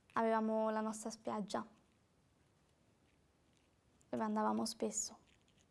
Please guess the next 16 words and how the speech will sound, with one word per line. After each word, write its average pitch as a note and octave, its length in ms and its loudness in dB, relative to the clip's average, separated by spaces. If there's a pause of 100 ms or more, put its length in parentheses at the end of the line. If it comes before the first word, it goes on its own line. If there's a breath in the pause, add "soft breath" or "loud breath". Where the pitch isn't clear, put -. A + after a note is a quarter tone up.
(3250 soft breath)
È B3+ 160 8
che A#3+ 680 10 (720 loud breath)
le B3 140 0
cose B3 260 2
diventano A3 460 0
tue A#3 120 2
senza A3+ 260 -6
che A3 120 -6
nemmeno A3 340 -2
te A3 120 -2
ne A3 80 -2
accorgi. G#3+ 560 -8 (2500)
Poi, G#3+ 680 -2 (580 soft breath)
la A#3 80 -8
prima A3 240 -2
volta A#3 320 -2